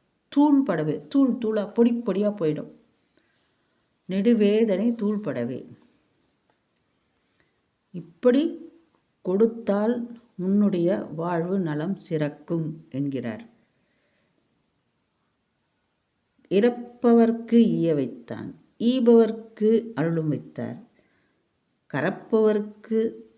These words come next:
கரப்பவர் தங்கட்கெல்லாம் கடும் நரகம் வைத்தார். கரப்பவர் என்றால் மறைப்பவர். காசு வச்சுக்கிட்டே இல்ல இல்லன்னு சொல்றவங்க மறைப்பவர். அங்க கரவாது இடுவா என்றாங்களே, மறைக்காமல் கொடுக்க வேண்டும் என்பது.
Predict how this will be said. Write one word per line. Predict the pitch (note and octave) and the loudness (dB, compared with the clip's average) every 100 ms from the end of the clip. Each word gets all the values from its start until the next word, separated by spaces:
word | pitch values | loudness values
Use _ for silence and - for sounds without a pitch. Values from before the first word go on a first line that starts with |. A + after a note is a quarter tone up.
| _ _ _ _ _ | _ _ _ _ _
கரப்பவர் | E3 G3+ A3+ - A3+ E3+ - | -6 -4 -4 0 0 0 -2
தங்கட்கெல்லாம் | F3 G3 G#3 G#3 - F3+ E3+ E3 D3+ D#3 D3+ | -2 0 0 -2 -6 -4 -4 -4 -4 -4 -6
கடும் | - D3 D3 | -8 -6 -4
நரகம் | C#3 C3+ C#3+ D3+ | -4 -4 -4 -2
வைத்தார். | D3+ C3+ - A2+ G#2 - _ _ _ _ _ E3 | -2 -4 -8 -14 -16 -18 _ _ _ _ _ -6
கரப்பவர் | F#3+ G3+ G#3 | -6 -4 -4
என்றால் | F3 D#3+ F#3+ G3+ | -2 -4 -4 -4
மறைப்பவர். | D3+ D3+ D#3 D3 C#3 - | -2 -4 -2 -6 -6 -8
காசு | F#3 G3 F3+ | -4 -2 -4
வச்சுக்கிட்டே | E3+ F3+ F3+ | -6 -6 -4
இல்ல | E3+ F#3 G3 | -2 0 0
இல்லன்னு | F#3 F3+ F3 | 0 -4 -4
சொல்றவங்க | D3 D#3 E3 E3 | -4 -4 -4 -4
மறைப்பவர். | C#3+ C3+ C#3 - A2+ - _ _ _ _ _ _ _ | -6 -6 -10 -12 -12 -14 _ _ _ _ _ _ _
அங்க | - D#3 C#3 | -6 -4 -4
கரவாது | F3 F#3+ G3+ G#3 G3+ G3+ | -2 2 4 4 2 2
இடுவா | G3 F3+ F#3 F#3+ | -2 -2 0 0
என்றாங்களே, | F3 E3+ D#3 E3 E3 C3 | 0 -2 -2 -2 -4 -8
மறைக்காமல் | D3 D#3+ E3+ - E3+ E3+ F3 | -8 -6 -6 -4 -4 -4 -6
கொடுக்க | E3+ D3 D3+ D#3+ | -6 -6 -4 -6
வேண்டும் | D3+ C#3+ C#3+ | -4 -6 -8
என்பது. | C3 C3+ B2 - | -8 -8 -14 -16